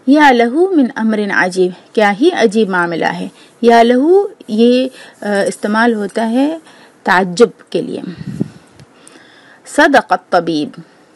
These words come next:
ڈاکٹر نے سچ کہا۔ فحیاتی کُلَّہَا، میری زندگی، کُلَّہَا، سبھی، عمل ہے، صرف کام ہے، لا ترویح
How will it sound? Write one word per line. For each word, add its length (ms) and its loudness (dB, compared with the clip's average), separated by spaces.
ڈاکٹر 380 -2
نے 260 2
سچ 200 -6
کہا۔ 320 0
فحیاتی 760 2
کُلَّہَا، 680 0
میری 460 0
زندگی، 580 0
کُلَّہَا، 640 2
سبھی، 520 0
عمل 340 0
ہے، 100 -14
صرف 320 2
کام 280 2
ہے، 200 0
لا 240 2
ترویح 380 2